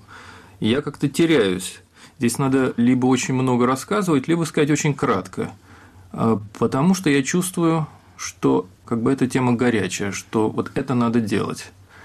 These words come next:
И я могу потом рационализировать как бы это ощущение любым образом, объяснять, но в основе всего лежит именно это первое, так сказать, ощущение, первое чувство.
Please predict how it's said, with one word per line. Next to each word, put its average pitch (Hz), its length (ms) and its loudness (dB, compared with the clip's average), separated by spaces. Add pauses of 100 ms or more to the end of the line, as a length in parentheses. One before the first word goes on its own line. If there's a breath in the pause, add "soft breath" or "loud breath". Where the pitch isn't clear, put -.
(560 loud breath)
И 127 600 4
я 131 200 -2
могу 135 220 2
потом 131 320 0
рационализировать 131 1040 2
как 104 220 -4
бы 110 140 0
это 110 360 -2
ощущение 110 640 0
любым 123 340 2
образом, 113 600 0
объяснять, 120 720 0
но 131 300 2
в - 180 -4
основе 175 380 2
всего 120 260 0
лежит 120 380 0
именно 117 360 2
это 110 440 0 (360 soft breath)
первое, 117 380 4
так - 220 -8
сказать, - 240 -6
ощущение, 107 600 0
первое 107 360 0
чувство. - 420 -8